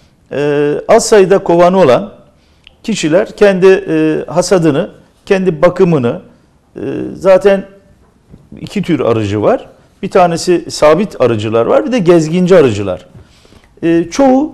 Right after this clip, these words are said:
sabit olarak. Orada da rekolte, yani orada da verim, hasat düşük oluyor ister istemez. Gezginci arıda, e, benim edindiğim bilgilerde Türkiye'de bir kovandan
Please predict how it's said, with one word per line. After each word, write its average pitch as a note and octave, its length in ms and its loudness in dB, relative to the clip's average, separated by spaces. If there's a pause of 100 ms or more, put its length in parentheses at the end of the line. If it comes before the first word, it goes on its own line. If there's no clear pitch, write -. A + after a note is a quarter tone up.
(100)
sabit G#3 460 2
olarak. A#2 340 2 (720)
Orada G#3+ 300 0
da E3+ 140 4
rekolte, E3+ 640 0
yani E3 280 4
orada F3+ 340 0
da B2+ 160 0
verim, G3 340 2 (140)
hasat C#4 420 -2
düşük A3 280 -2
oluyor A2 280 0 (380)
ister A#2 260 -4
istemez. A#2+ 540 -4 (440)
Gezginci G#3 580 2
arıda, F3 400 2 (640)
e, C#3+ 440 -4
benim F#3+ 320 0 (240)
edindiğim D3+ 640 -2
bilgilerde C3+ 720 0 (440)
Türkiye'de F#3 600 -2 (1120)
bir F#3+ 140 -2
kovandan F#3+ 640 2